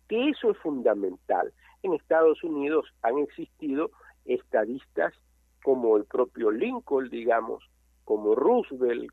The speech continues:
como Kennedy, como Eisenhower, como Wilson, que creó la Liga de las Naciones.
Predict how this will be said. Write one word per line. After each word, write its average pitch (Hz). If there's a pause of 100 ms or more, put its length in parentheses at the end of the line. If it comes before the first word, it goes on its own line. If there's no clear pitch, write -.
como 104 (100)
Kennedy, 170
como 110
Eisenhower, 135 (460)
como 131
Wilson, 156
que -
creó 131
la 131
Liga 143
de 113
las 104
Naciones. 147